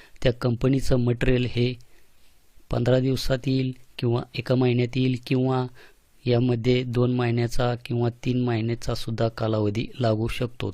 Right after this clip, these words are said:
तर हे कंपनीच्या, तर हे जे काही आहे, हे कंपनीवर डिपेंड आहे.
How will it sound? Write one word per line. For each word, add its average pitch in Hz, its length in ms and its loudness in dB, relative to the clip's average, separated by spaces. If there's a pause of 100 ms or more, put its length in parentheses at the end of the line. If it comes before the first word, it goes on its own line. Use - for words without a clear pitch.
तर 113 80 0
हे 110 180 8 (100)
कंपनीच्या, 117 680 -2 (2750)
तर 123 120 6
हे 120 200 8
जे 127 120 2
काही 131 240 2
आहे, 123 240 0
हे 123 140 2 (120)
कंपनीवर 117 480 0
डिपेंड 113 420 0 (120)
आहे. 123 220 10